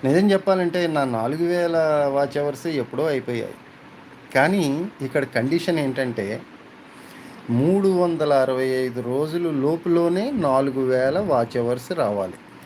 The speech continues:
మూడు వందల అరవై ఐదు రోజులు అంటే ఈ రోజు నుంచి ముందు పన్నెండు నెలల కాలంలో. అప్పుడు ఇప్పుడు ఒక ఏడాది కొన్ని, ఇంకో ఏడాది కొన్ని అలా వచ్చి నాలుగు వేలు అయితే కాదు.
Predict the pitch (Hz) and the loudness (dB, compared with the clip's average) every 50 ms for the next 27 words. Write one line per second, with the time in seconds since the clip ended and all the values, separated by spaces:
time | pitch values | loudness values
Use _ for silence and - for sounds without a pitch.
0 | - - - - - - - - - - - - - - - - - - - - | -20 -20 -20 -20 -20 -20 -20 -20 -20 -20 -20 -20 -20 -20 -20 -20 -20 -18 -10 -4
1 | 127 131 165 185 185 175 170 165 160 160 151 143 139 139 139 135 131 127 131 127 | 0 2 4 4 4 2 2 2 2 2 2 2 2 2 0 0 0 0 0 -2
2 | 135 151 165 156 147 139 131 - 180 214 285 - - - - - - - - - | -2 -2 0 -2 -2 -2 -2 0 0 0 -2 -4 -8 -18 -20 -20 -20 -20 -20 -20
3 | - - - - - - - - - 143 165 196 214 208 190 175 170 151 151 160 | -20 -20 -20 -20 -20 -20 -20 -14 -6 -2 2 2 4 4 4 4 4 2 0 -2
4 | 160 160 160 156 - - 208 254 349 - - - - - - - 143 143 143 151 | -2 -2 -4 -6 -6 -6 -6 -6 -6 -10 -16 -20 -20 -20 -16 -10 -6 -4 0 0
5 | 160 180 196 208 247 339 403 - - - - - - 151 147 147 143 143 139 135 | 2 2 2 2 0 -2 -6 -10 -18 -20 -10 -2 0 2 2 2 2 0 0 0
6 | 131 127 127 123 120 131 139 165 165 - 135 120 110 110 110 107 107 107 - - | 0 0 0 0 2 2 0 0 -2 -2 -2 -2 0 -2 -2 -4 -6 -8 -8 -10
7 | - - - - - - - - - - - - - - - - - - - - | -14 -20 -20 -20 -20 -20 -20 -20 -20 -20 -20 -20 -20 -20 -20 -20 -20 -20 -20 -20
8 | - - - - - - - - - - - - - - - - - - - 143 | -18 -18 -18 -18 -18 -20 -20 -20 -20 -18 -20 -20 -20 -20 -20 -20 -12 -4 0 0
9 | 151 147 - 196 196 208 202 196 180 170 170 - 170 165 170 165 170 165 - - | 0 2 2 0 2 4 4 4 2 0 -2 -4 -2 0 0 0 0 -4 -6 -14
10 | - - - 147 147 139 151 147 147 151 156 156 151 151 151 156 147 143 147 151 | -16 -6 -2 0 0 2 4 2 4 4 2 2 0 -2 -4 -4 -4 -2 -2 -2
11 | 147 147 139 151 147 143 143 143 143 151 147 151 143 - 143 139 143 147 143 135 | -2 -2 -2 0 0 2 2 2 2 2 0 0 -2 -2 -2 0 0 2 2 2
12 | 139 147 151 151 147 147 143 - - 151 147 139 135 143 143 135 139 147 147 147 | 2 2 2 2 0 -2 -4 -4 -4 -2 0 0 0 0 0 -2 -2 0 0 0
13 | 143 139 131 127 156 160 151 - 127 117 107 110 | 0 -2 -4 -4 -6 -6 -2 0 0 0 0 -2